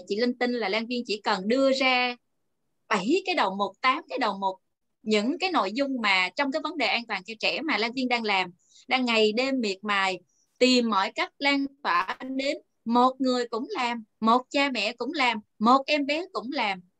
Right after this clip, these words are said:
để giúp cho mọi người quan tâm đến những cái vấn đề đó. Và cái hay nhất trong cái chương trình của bác sĩ Lan Viên ở đây là cái gì?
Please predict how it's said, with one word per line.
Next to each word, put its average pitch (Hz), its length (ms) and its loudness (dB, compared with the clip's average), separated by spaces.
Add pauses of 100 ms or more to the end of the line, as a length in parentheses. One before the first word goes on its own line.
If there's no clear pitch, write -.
(100)
để 202 140 0
giúp 330 200 0 (100)
cho 277 120 2
mọi 226 220 0
người 208 180 -2
quan 269 340 0
tâm 262 240 -2
đến 262 180 -2 (280)
những 226 260 0
cái 320 100 -6
vấn 302 200 -6
đề 220 200 0
đó. 226 300 -4 (420)
Và 226 140 0
cái 320 120 2
hay 302 240 2
nhất 370 220 0 (120)
trong 269 340 -2
cái 302 220 -2
chương 277 160 0
trình 214 280 -2
của 185 220 -4
bác 285 120 -4
sĩ 202 140 -6
Lan 269 180 0
Viên 269 160 -2
ở 262 60 -2
đây 269 220 0
là 220 140 -4
cái 262 100 -10
gì? 208 200 -2